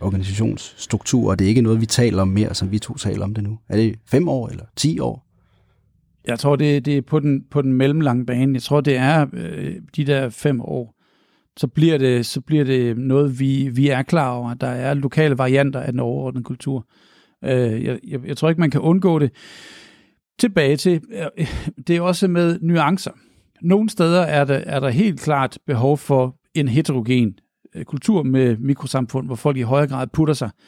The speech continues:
Speaker 2: om sig selv og forstår det der stærke, stærke bånd, der ligger i det. Og a-, andre steder er der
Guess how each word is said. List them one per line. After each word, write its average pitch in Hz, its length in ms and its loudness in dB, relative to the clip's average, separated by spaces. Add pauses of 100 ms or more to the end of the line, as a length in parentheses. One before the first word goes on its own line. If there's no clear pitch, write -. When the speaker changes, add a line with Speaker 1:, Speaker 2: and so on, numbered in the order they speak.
(320)
Speaker 2:
om 151 180 2
sig 139 140 -4
selv 151 260 0 (480)
og 147 80 -6
forstår 143 380 0
det 120 140 -6
der 127 160 2
stærke, 131 380 -2
stærke 131 300 -2
bånd, 120 260 -2
der 131 100 -8
ligger 127 220 -4
i - 20 -4
det. 135 160 -4
Og 160 220 0
a-, 147 100 -2
andre 160 220 0
steder 151 280 0
er 147 160 0
der 135 120 0